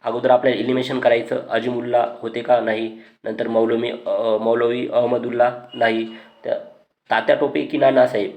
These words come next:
असा डाऊट विद्यार्थ्यांना आला. भरपूर विद्यार्थ्यांनी याचं ता-, तात्या टोपे हे उत्तर दिलं, पण याचं इन्क्लुझिव्ह उत्तर जर पाहिजेत असेल तर त्याचं नानासाहेब आहे आणि हेच आयोगाने उत्तर दिलेलं आहे,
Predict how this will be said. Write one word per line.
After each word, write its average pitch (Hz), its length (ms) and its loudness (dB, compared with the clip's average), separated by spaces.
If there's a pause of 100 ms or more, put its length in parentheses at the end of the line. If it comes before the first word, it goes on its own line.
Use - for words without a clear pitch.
(160)
असा - 560 -2 (1000)
डाऊट 120 260 2
विद्यार्थ्यांना 123 520 2
आला. 107 180 2
भरपूर 127 460 -4
विद्यार्थ्यांनी 120 480 0
याचं 117 160 -4
ता-, 107 400 -2
तात्या 117 220 2
टोपे 123 320 -2 (440)
हे 127 40 0
उत्तर 123 260 -2
दिलं, 117 240 -2
पण 113 180 -2
याचं 113 380 -2 (260)
इन्क्लुझिव्ह 135 520 -4
उत्तर 131 220 0
जर 131 240 2 (1120)
पाहिजेत 117 280 0
असेल 113 260 -2
तर 117 60 -4
त्याचं 113 420 -4
नानासाहेब 117 600 2
आहे 110 180 2
आणि 113 160 0
हेच 127 180 -2
आयोगाने 113 400 0
उत्तर 120 320 -4 (120)
दिलेलं 107 280 -2
आहे, - 140 -10